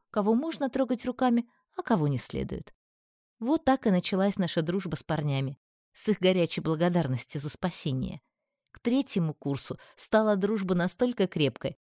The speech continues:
что разве спали мы врозь. Все остальное делали вместе. И про мое хобби они тоже знали. Не критиковали после того, как я им все популярно объяснила и разложила по полочкам. А иногда даже сопровождали, как верные телохранители.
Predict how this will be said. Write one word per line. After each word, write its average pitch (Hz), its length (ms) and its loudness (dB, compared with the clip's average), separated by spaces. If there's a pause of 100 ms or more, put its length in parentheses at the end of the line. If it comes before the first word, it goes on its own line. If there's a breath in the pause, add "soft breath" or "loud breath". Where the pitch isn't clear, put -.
что 226 300 2
разве 214 320 4
спали 127 360 -4
мы 113 140 -4
врозь. 127 400 -10 (680)
Все - 180 2
остальное 233 520 4
делали 165 320 2
вместе. 131 500 -4 (400)
И 226 80 -2
про 226 140 2
мое 214 240 4
хобби 214 380 0
они 180 220 2
тоже 233 300 0
знали. 143 440 0 (520)
Не 311 160 -4
критиковали 262 800 2 (180)
после 226 280 2
того, 220 240 4
как 202 220 -2
я 202 120 4
им 190 80 6
все 196 160 0
популярно 170 580 2
объяснила 220 500 0
и 190 160 0
разложила 185 540 2
по 147 160 0
полочкам. 127 640 -8 (580)
А 196 220 4
иногда 202 320 4
даже 202 240 2
сопровождали, 190 840 -2 (280)
как - 220 -2
верные 139 380 -2
телохранители. 151 960 -4